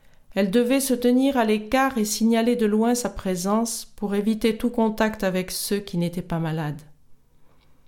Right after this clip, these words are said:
Pourtant, malgré l'interdit, l'homme lépreux dont l'histoire nous est racontée dans les versets du jour s'approche de Jésus. Est-ce à cause de sa situation désespérée ?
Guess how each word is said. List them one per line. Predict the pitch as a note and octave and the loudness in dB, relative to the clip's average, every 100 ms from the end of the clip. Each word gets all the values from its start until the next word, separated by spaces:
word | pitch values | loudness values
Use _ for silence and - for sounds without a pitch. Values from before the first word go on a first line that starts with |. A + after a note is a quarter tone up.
| - - - | -20 -20 -10
Pourtant, | F3 - - G#3+ A3 | -8 -8 0 2 2
malgré | G3 F3 F3 F3+ A3 | 2 0 0 2 2
l'interdit, | G3 F3+ F#3 F3 E3 G3 G#3+ - - - - - - - | 2 0 -2 -4 -4 -4 -4 -8 -20 -20 -20 -20 -20 -6
l'homme | G3+ G#3+ A#3 A3+ | -2 2 2 4
lépreux | A3 A3 - - B3+ | 2 0 -2 2 2
dont | A3+ G#3 | 2 2
l'histoire | G#3+ G#3+ C4 C4 | 0 0 2 2
nous | B3 G#3+ | 2 2
est | G#3 | 2
racontée | G#3 G#3 G#3+ G#3+ A#3+ | 0 0 0 2 2
dans | G#3 | 2
les | F#3 | 2
versets | F#3 G3+ - G#3 | 0 -2 0 0
du | F#3+ | 0
jour | F3 G#3 G#3+ A3 A3 | -2 0 0 0 -6
s'approche | - - F#3 - F#3+ F#3+ D#3 | -10 -6 -8 -4 -2 0 -2
de | F3+ | -2
Jésus. | E3+ F3 D#3+ D#3+ D3 - _ - - _ - _ - - _ - | -2 -2 -4 -8 -10 -14 _ -20 -20 _ -20 _ -20 -20 _ -2
Est-ce | G#3+ A3+ | 0 2
à | A3 | 2
cause | B3+ C4+ B3 | 2 2 2
de | A3 | 0
sa | A3 G#3+ | 0 0
situation | - G#3+ A3+ G#3+ G#3+ B3+ | 0 -2 0 0 2 2
désespérée ? | B3 F#3+ F#3+ - G#3 G3+ A3+ B3 C#4+ | 2 0 -2 -2 -2 -2 0 -2 -2